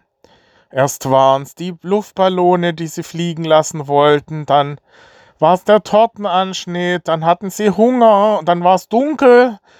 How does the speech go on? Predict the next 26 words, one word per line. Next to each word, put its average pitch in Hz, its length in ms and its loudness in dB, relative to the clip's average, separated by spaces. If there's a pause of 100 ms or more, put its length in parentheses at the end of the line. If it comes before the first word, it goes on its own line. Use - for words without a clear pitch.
(200)
und 185 200 -8
zum 185 100 -6
Schluss 143 300 -6
hatten 151 240 0
sie 175 160 -4
keine 190 280 2
Brautpaarbilder, 190 720 0
obwohl 180 280 -4
ich - 160 -10
immer 226 240 -4
wieder 226 260 0
darauf 226 300 0
hinwies. 175 720 -6 (1300)
Ja, 165 260 4 (420)
wie 170 240 -8
hätte 170 300 -4
man 143 220 0
das 139 180 0
umgehen 139 520 -4
können? 233 540 0 (1700)
Ja, 151 280 2
indem 170 280 -4
man 175 180 0
eben 165 340 -4
noch 190 220 0
nachdrücklicher 196 960 -2